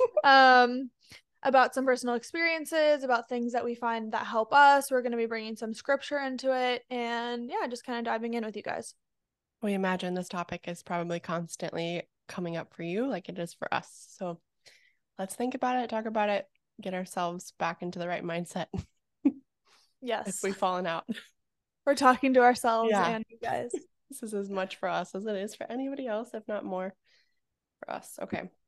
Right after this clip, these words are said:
Speaker 2: So we have some scripture. Do you wanna start with scripture? I feel like that's a good idea.
Speaker 1: Oh, yeah, we could.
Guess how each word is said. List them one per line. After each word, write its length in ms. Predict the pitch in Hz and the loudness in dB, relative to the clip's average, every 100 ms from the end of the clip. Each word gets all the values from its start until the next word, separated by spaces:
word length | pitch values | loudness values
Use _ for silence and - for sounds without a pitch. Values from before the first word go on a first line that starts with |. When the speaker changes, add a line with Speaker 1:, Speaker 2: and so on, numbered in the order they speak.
| _ _ _ _ _ _ _ _ _ _ _ - | _ _ _ _ _ _ _ _ _ _ _ -18
Speaker 2:
So 400 | - 175 - - - _ _ _ _ | -10 -8 -8 -12 -20 _ _ _ _
we 200 | 180 196 | -8 -6
have 320 | 208 196 190 | -2 -2 -4
some 440 | - 202 190 185 185 - | -4 -4 -2 -4 -8 -12
scripture. 560 | - - 165 - 190 233 | -12 -10 -8 -6 -6 -6
Do 60 | 254 | -6
you 100 | 196 | -4
wanna 120 | 196 | -2
start 180 | 196 190 | -4 -6
with 80 | 214 | -8
scripture? 340 | - - - | -12 -12 -12
I 60 | 220 | -10
feel 160 | - | -10
like 140 | 107 - | -12 -12
that's 200 | 104 - | -16 -14
a 40 | |
good 120 | - | -14
idea. 340 | - - 214 190 _ _ _ | -14 -14 -14 -16 _ _ _
Speaker 1:
Oh, 100 | 339 453 494 | -8 -2 0
yeah, 200 | 247 247 | 0 -2
we 120 | 311 | -6
could. 220 | 349 | -4